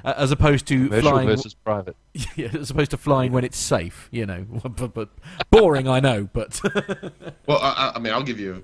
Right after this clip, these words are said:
Speaker 3: a perfect example. I mean, I was coming back last weekend, and I had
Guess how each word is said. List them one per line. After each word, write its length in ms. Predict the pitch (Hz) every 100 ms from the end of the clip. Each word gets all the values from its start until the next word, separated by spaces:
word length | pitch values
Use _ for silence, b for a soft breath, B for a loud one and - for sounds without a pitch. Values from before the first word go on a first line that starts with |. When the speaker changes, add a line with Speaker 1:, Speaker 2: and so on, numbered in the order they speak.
| -
Speaker 3:
a 60 |
perfect 300 | 92 110 -
example. 340 | 73 98 104 95
I 40 |
mean, 100 | 92
I 40 | 101
was 120 | 113
coming 280 | - 98 90
back 260 | 92 90 - 87
last 360 | 92 104 123 -
weekend, 520 | 87 90 85 87 87
and 240 | 92 92 90
I 120 | 107
had 200 | 92 85